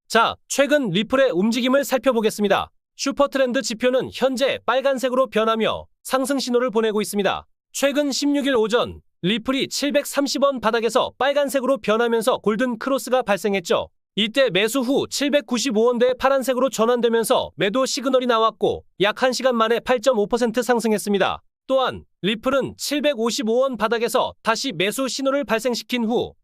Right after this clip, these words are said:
여덟 시간 동안 구점구 퍼센트 상승했습니다. 그렇다면 슈퍼트렌드 지표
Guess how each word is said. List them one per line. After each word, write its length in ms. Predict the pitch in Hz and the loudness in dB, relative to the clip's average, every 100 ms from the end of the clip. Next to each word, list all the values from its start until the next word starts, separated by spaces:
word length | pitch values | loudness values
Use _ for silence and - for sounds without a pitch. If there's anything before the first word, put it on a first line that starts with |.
| _ | _
여덟 240 | 175 196 254 | -2 2 0
시간 320 | 254 262 233 | 0 -2 0
동안 280 | 254 269 208 | 0 0 -2
구점구 500 | - 220 269 240 233 | -6 -2 -2 -2 -4
퍼센트 380 | 226 254 240 262 | -2 0 0 -2
상승했습니다. 760 | 247 240 226 214 214 196 107 - _ _ _ | 0 0 0 -2 0 0 -2 -4 _ _ _
그렇다면 600 | - 233 254 254 156 82 - - | 0 2 2 2 0 -4 -14 -8
슈퍼트렌드 640 | - 254 285 277 262 247 | -6 0 0 2 0 0
지표 440 | 269 226 - 220 | -4 -4 0 0